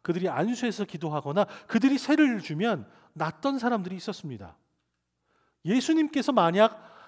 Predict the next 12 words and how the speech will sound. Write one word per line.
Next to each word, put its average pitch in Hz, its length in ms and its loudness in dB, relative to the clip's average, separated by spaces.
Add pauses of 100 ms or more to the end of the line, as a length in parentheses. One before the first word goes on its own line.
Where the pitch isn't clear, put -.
하나님의 269 680 4
아들이 220 500 4
아니셨다면 135 1000 -2 (3500)
그분은 247 260 -4
그저 226 260 -4 (500)
그런 233 240 2
신비한 240 560 -2
사람들 165 460 -4
중에 135 380 -12 (440)
한 247 320 -10
사람일지도 143 600 -8
모르겠습니다. 110 640 -18